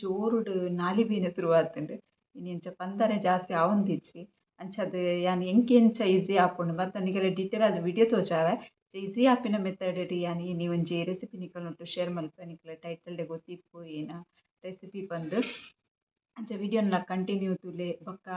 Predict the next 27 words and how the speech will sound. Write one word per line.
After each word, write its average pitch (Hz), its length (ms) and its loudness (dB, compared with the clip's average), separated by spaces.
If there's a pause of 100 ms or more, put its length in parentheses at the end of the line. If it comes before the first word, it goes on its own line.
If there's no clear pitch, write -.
(140)
ಡೈಲಿ 262 800 10
ಅನ್ನು 226 220 8
ವಿಡಿಯೋ 220 220 2
ಪಾಡುಜಿ 175 360 0
ದಾಯೆ 185 220 2
ಪಂಡ 185 240 -6 (440)
ಆಟಿಡ್ 202 320 -4
ಮಲ್ಪುನ 196 360 0
ಸ್ಪೆಷಲ್ 202 440 -6
ರೆಸಿಪೀಸ್ 202 500 -8
ಅಂತ 180 160 -10 (100)
ಹೀಟ್ 233 340 -2
ದ 202 100 0
ಇಪ್ಪುಂಡು 170 360 -4
ಅವು 165 120 -4
ಕಂಟಿನ್ಯೂಸ್ 202 580 -4
ತಿನ್ರ 185 360 -4
ಒಂದ್ 165 220 -4 (380)
ಚಾನೆಲ್ 208 420 0
ಮಸ್ತ್ 240 380 0 (520)
ಎಂಕ್ 220 220 6
ಆಯ್ನತ್ 240 480 12
ವಿಡಿಯೋನ್ 196 320 2
ಶೇರ್ 196 260 0
ಮಲ್ಪರೆ 180 360 0
ಟ್ರೈ 175 200 0
ಮಲ್ಪೆ. 175 420 0